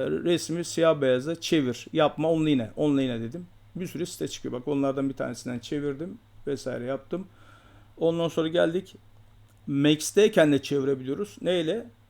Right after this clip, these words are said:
Neyle çeviriyoruz hatırlarsanız? Şuradaki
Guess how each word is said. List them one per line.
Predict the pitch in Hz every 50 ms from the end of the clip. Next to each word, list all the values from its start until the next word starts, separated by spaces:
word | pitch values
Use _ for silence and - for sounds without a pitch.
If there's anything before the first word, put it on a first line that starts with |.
| _ _ - - - - _ _ _ - - - - _ - _ _ _ _ - _ _ _ - - _ - _ - _ - - _ _ _ _ _ _ _ - - - - - - _ _ - - - - _ _ _ -
Neyle | 160 175 190 180 175 165
çeviriyoruz | - 160 151 143 139 139 143 139 131 147
hatırlarsanız? | 139 135 - 135 135 131 131 123 - - 139 170 196 - - - _ _ - - - - _ _ _ _ _ _ _
Şuradaki | - - - 165 160 165 156 - - 160 - -